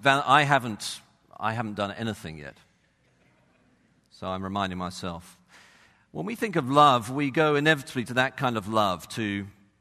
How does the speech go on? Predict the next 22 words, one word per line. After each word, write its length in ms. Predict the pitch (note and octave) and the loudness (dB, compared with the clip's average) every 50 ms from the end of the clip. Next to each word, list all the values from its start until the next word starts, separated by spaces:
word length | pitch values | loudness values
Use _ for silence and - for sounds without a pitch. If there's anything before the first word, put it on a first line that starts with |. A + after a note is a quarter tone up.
| _ _ _ _ _ _ _ _ _ _ _ - - - | _ _ _ _ _ _ _ _ _ _ _ -20 -16 -8
romance. 760 | G2 G2+ G#2+ A2 G#2+ F#2+ F2 - - - - - - - - | -6 -4 -2 0 -2 -2 -4 -6 -10 -10 -8 -8 -8 -8 -8
And 120 | A#2 A2 A2 | -8 -6 -4
now 140 | A2 A2 | -4 -4
we're 100 | G#2+ A2+ | -6 -6
putting 420 | G#2+ A2 D3 B2+ B2+ A#2+ A#2+ A#2 A#2 _ _ _ _ _ _ _ _ _ _ _ _ _ _ _ _ _ _ | -8 -6 -4 -4 -4 -4 -4 -6 -10 _ _ _ _ _ _ _ _ _ _ _ _ _ _ _ _ _ _
two 180 | - D3 C3+ | -8 -8 -6
words 320 | A#2+ A#2 A#2+ A2+ A2 F#2+ - | -4 -2 -2 -2 -2 -2 -2
after 360 | B2+ B2 B2 A#2+ - - A2 | -2 -2 -2 -2 -4 -10 -10
the 80 | G2 G2 | -10 -6
word 280 | G2 G2+ G2 F#2+ F#2 | -6 -4 -6 -6 -6
love, 320 | F#2+ F#2+ G2 G2+ G#2+ G2 A2 | -4 -2 -2 -2 -2 -4 -4
love 320 | A#2 B2 A#2+ A#2 A2 - - | -4 -2 -2 -2 -4 -6 -4
of 380 | - A2 G#2+ G2+ F#2 G2+ G2+ | -4 -4 -4 -4 -6 -12 -14
God. 460 | - C3+ C#3 A#2+ F#2+ E2+ F#2 G#2+ B2 B2 _ _ _ _ _ _ _ _ _ _ _ _ _ _ _ _ _ _ _ _ _ _ _ _ - - _ _ _ _ _ _ _ _ _ _ _ _ _ _ _ _ - | -8 -4 -4 -4 -2 -4 -6 -8 -10 -14 _ _ _ _ _ _ _ _ _ _ _ _ _ _ _ _ _ _ _ _ _ _ _ _ -20 -20 _ _ _ _ _ _ _ _ _ _ _ _ _ _ _ _ 0
And 260 | A#2+ A#2+ B2+ C3 C3+ | 2 2 2 2 2
when 360 | D3 D#3+ F3+ F#3 F3 E3+ E3 | 2 2 2 2 0 -2 -2
we 340 | D#3+ D#3+ D#3 D#3 D3 C#3+ C#3 | -2 0 0 0 0 0 -2
consider 580 | - - D#3 C3+ C3 - - - D#3 C3 A#2+ B2 | -4 -2 -2 -2 -2 -2 -4 -2 -2 -2 -2 0
the 140 | G#2 A#2+ | -2 -2
love 260 | A2+ A#2 A#2+ A#2 A2 G#2+ | 0 2 2 2 2 0
of 220 | A2+ G2 - - | -4 -8 -8 -4
God, 480 | - D#3 D#3 B2 G2+ F#2 F#2+ G2+ A2 | -2 0 0 0 0 -2 -2 -4 -6